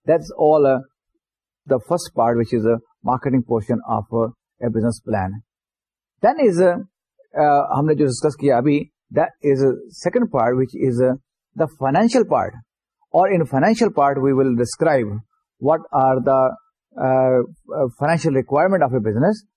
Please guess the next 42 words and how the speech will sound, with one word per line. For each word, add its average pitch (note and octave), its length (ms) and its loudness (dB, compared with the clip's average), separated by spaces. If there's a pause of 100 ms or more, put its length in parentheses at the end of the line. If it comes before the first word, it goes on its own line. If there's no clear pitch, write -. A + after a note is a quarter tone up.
(320)
and F#3+ 120 0 (120)
how F#3 100 2 (140)
will F#3 180 2
we F#3+ 80 2 (140)
meet G3+ 140 2 (120)
all D#3 220 6
these C3 180 2
requirement. A2+ 500 -2 (480)
کہاں F#3+ 320 2
کہاں E3 280 0
سے، E3+ 200 4
کون F3 240 2
کون D3+ 220 0
سے D#3 180 2
سورسز C3 400 0
سے D3+ 160 2 (480)
ہم D3 140 -2
اپنے C3 360 0 (120)
فنڈز C3 260 0
کو B2 100 0
ریز G2+ 220 -2
کریں D#3 220 0
گے G#3 100 4 (420)
and C#3 140 0
then C#3 160 2
we'll A#2+ 180 2
start A2+ 300 0 (160)
the C#3 100 0
business. G2+ 320 -2 (840)
ایک F#3+ 140 0
اور C4 100 2 (100)
بات F#3+ 160 0
جو F#3+ 80 0
ہم F3+ 40 -2
نے F3+ 80 0 (100)
بات E3 180 0
کی F3 180 -2
وہ E3 80 2
ہے F3 100 0 (140)
فائنینشیل D3+ 380 0
پارٹ B2+ 280 2
میں G3+ 80 4